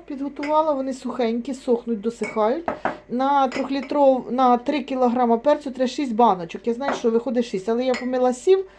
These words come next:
Ну, побачимо, ну, буде, буде трошки більше. Так, і так як сьогодні в мене такі, бачите, в мене де кіт спить. Я завела кота три дні назад,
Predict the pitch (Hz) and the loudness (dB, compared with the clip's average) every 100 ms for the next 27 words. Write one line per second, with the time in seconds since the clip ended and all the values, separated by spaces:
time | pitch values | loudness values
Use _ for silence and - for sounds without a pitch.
0 | - - _ _ - 466 392 294 226 - | -20 -20 _ _ -8 2 4 6 4 4
1 | 226 220 - - 403 440 294 320 302 269 | 0 -2 -4 -2 2 0 2 0 0 -2
2 | 220 247 226 233 220 - 202 170 170 - | -2 0 0 0 -6 -8 -10 -10 -12 -12
3 | 190 185 - _ - - _ 247 196 - | -12 -12 -20 _ -20 -20 _ 0 0 -4
4 | 294 311 311 311 - 330 311 254 277 285 | -4 -4 -4 -8 -4 -2 -2 -4 -6 -6
5 | 277 269 262 - 285 - 208 262 - 320 | -4 -6 -8 -10 -10 -10 -6 -6 -6 -10
6 | 311 320 311 311 311 311 349 - - 311 | -8 -8 -8 -10 -8 -8 -8 -12 -10 -8
7 | - - _ _ _ _ _ _ _ _ | -8 -16 _ _ _ _ _ _ _ _
8 | _ _ - 247 247 269 302 320 370 359 | _ _ -2 0 2 0 0 -2 -4 -2
9 | 359 302 - 202 202 196 190 180 185 | -2 -2 -4 -8 -8 -8 -8 -8 -10